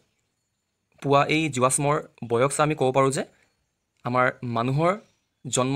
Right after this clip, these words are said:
পৃথিৱীত বহুত পিছত হৈছিল। আৰু সেই তেতিয়াৰ পৰা বৰ্তমানলৈকে মানুহ, মানুহৰ যি বিৱৰ্তন ঘটিলে, এই সম্পৰ্কে আমি জনাটো খুবেই দৰকাৰ। আমি সেই পৰ্যায়ত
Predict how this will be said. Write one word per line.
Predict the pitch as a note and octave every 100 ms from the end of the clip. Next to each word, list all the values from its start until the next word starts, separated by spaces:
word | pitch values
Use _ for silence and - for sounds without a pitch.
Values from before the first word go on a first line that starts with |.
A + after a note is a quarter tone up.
| D3
পৃথিৱীত | C3+ B2+ C3+ A#2
বহুত | A#2+
পিছত | B2 A#2+
হৈছিল। | A2 - - _ _ _ _ _ _ _ _ _ _ _ _ _ _ _ _ _ -
আৰু | C#3+
সেই | G3 G3+
তেতিয়াৰ | D3+ E3+
পৰা | E3 E3 G#3+ - B2+
বৰ্তমানলৈকে | B2 D3+ E3+ E3 F3
মানুহ, | D3+ B2 C#3+ D3 - _ _ _ _
মানুহৰ | A#2+ B2+ C#3+ C3
যি | B2+
বিৱৰ্তন | A#2+ C3+ D#3+ C#3
ঘটিলে, | A#2+ A2 - _ _ _ D#3+
এই | D#3+
সম্পৰ্কে | D#3 D3+
আমি | D3+
জনাটো | C3+ C3+
খুবেই | C#3+ C3 B2
দৰকাৰ। | A2+ A2+ - _ _ -
আমি | C#3 D3+
সেই | F#3+ F3+
পৰ্যায়ত | D#3+ D#3+